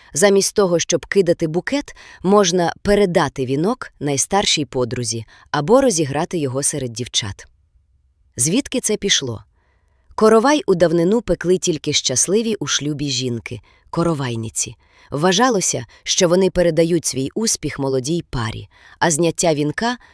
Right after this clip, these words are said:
було емоційною точкою весілля. Дівчині назавжди ховали волосся під очіпок, бо носити його розпущеним заміжній жінці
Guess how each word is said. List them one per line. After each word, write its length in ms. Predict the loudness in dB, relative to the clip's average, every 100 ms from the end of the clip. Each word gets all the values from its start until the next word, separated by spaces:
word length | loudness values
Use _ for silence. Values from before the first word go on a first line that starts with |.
| -8
було 260 | -2 0 0
емоційною 680 | 0 -2 -2 0 2 2 0
точкою 540 | 0 -2 -2 -4 -4
весілля. 580 | -4 -4 -4 -4 -8 -12 -18 _ _ -4
Дівчині 500 | 0 0 0 0 2
назавжди 500 | 2 2 2 0 -4
ховали 420 | -2 0 0 0
волосся 460 | 0 0 0 -2
під 200 | -4 -4
очіпок, 560 | -2 0 -2 -4 -8 -12 -20 -14
бо 140 | -2 0
носити 380 | 2 0 0 0
його 240 | 0 0
розпущеним 720 | -2 -2 -2 -2 -2 -2 -2
заміжній 560 | -2 0 0 -2 -4 -4
жінці 460 | -4 -2 -4 -6